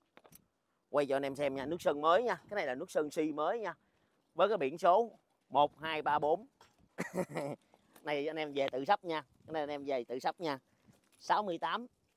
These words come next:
sáu mươi tám ba một bốn hai. Hôm nay shop em quay cho anh em xem một em, ờ, phải nói là sạch sẽ. Nước sơn đẹp nha, nước sơn đẹp. Điện đèn càng đầy đủ,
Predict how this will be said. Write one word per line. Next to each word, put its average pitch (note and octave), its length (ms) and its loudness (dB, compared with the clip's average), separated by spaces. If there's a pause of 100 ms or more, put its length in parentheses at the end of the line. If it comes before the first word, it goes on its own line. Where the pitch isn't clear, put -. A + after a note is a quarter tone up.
(300)
sáu E3 200 -4
mươi F3 160 -6
tám E3 320 -8
ba C#3+ 260 -4
một A2 300 -12
bốn F3 220 -6
hai. D3 280 -8 (160)
Hôm C#3 120 -16
nay C#3+ 160 -12
shop E3+ 200 -8
em C3 200 -18
quay C3+ 200 -8
cho B2+ 120 -6
anh A#2+ 100 -6
em B2+ 180 -20
xem C3 220 -6 (240)
một G#2+ 280 -12
em, C3 260 -4
ờ, B2+ 440 -6
phải B2+ 100 -6
nói D#3 100 -4
là B2+ 140 -4
sạch - 220 -12
sẽ. G#2+ 340 -10 (460)
Nước G3 180 -4
sơn C#3+ 240 -2
đẹp A#2 240 -6
nha, D3 200 -6 (120)
nước F3+ 200 -8
sơn C3 220 -2
đẹp. A2 200 -6 (1000)
Điện B2+ 300 -2
đèn B2 240 -2
càng A#2+ 260 -6
đầy A#2+ 180 -6
đủ, B2 280 -6